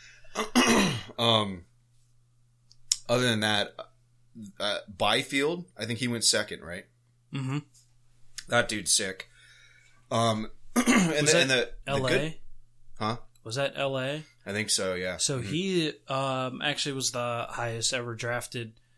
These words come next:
Speaker 2: African-American player.
Speaker 1: Yeah, yep.
Speaker 2: So some history was set there.
Speaker 1: Yeah, very cool. Um, and that dude looks like a fucking stud. I'm gonna
Speaker 2: Yeah.
Speaker 1: be honest. I mean, so him on Team Canada,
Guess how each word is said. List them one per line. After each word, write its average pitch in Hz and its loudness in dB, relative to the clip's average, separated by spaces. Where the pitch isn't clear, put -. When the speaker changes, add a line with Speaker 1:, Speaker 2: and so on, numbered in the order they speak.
Speaker 2:
African-American 117 -4
player. - -10
Speaker 1:
Yeah, 101 4
yep. 104 -2
Speaker 2:
So 110 -6
some - 2
history 135 2
was 113 -2
set 113 -2
there. 120 -6
Speaker 1:
Yeah, 107 4
very 110 2
cool. 95 -6
Um, 101 0
and 101 -4
that 107 4
dude 85 -8
looks 85 -6
like 82 -8
a - -18
fucking 82 -6
stud. 76 -2
I'm 90 -10
gonna 95 -6
Speaker 2:
Yeah. 85 -8
Speaker 1:
be 90 -8
honest. 85 -10
I 95 -6
mean, 101 -6
so 110 2
him 151 4
on 120 0
Team 123 2
Canada, 117 4